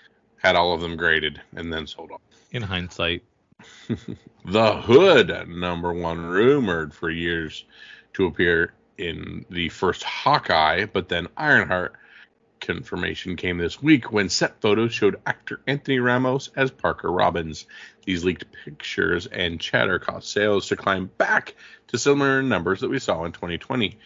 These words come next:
Speaker 1: Graded copies have crept to six hundred dollars, with multiple sales this week in the four hundred eighty to six hundred dollar range. While many are skeptical investing in villains, The Hood offers a lot of dynamics that could very well, they could work very well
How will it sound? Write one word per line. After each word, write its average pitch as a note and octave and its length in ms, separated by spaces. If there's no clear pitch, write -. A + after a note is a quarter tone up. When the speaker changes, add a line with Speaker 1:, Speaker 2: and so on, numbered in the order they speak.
Speaker 1:
Graded F#2+ 440
copies A#2 500
have A#2 140
crept - 420
to D3 120
six - 380
hundred F2 180
dollars, G2 340
with F#2+ 120
multiple A#2+ 480
sales F2+ 340
this - 220
week E2+ 260
in G#2 80
the G2+ 80
four B2+ 160
hundred G2 240
eighty E2+ 180
to F2+ 80
six - 240
hundred E2+ 160
dollar G#2 240
range. F#2 380
While F2+ 160
many G2 400
are B2 100
skeptical G#2 560
investing F2 560
in E2 300
villains, G2 440
The G2 140
Hood A#2+ 400
offers E2+ 380
a E2+ 120
lot E2 360
of G#2+ 160
dynamics B2 640
that G2+ 140
could G#2 140
very A#2 340
well, C3 520
they G2+ 100
could G#2+ 120
work B2+ 200
very A2+ 220
well A2+ 440